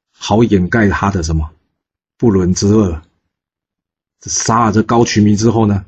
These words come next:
齐襄公派人送信给这郑国啊，告诉他们：“我已经为你们讨伐了弑君篡位的恶徒了，希望你们能赶紧另立新君。而我齐国呢，也愿意与郑国呢重修旧好。”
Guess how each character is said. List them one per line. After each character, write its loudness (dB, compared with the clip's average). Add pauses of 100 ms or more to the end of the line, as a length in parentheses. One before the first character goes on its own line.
(460)
齐 0
襄 0
公 0
派 -4
人 2
送 0
信 -2
给 -4
这 -4
郑 -2
国 -8
啊， -16 (640)
告 -2
诉 0
他 2
们 -4 (720)
：“我 0
已 -2
经 2
为 4
你 2
们 0
讨 -2
伐 0
了 2
弑 0
君 0
篡 -2
位 2
的 -2
恶 2
徒 -2
了， -4 (520)
希 -4
望 2
你 2
们 -2 (160)
能 -4
赶 0
紧 0
另 2
立 2
新 2
君。 0 (680)
而 0
我 4
齐 0
国 2
呢， -2 (540)
也 2
愿 2
意 4
与 2
郑 0
国 0
呢 -6
重 2
修 2
旧 2
好。” -6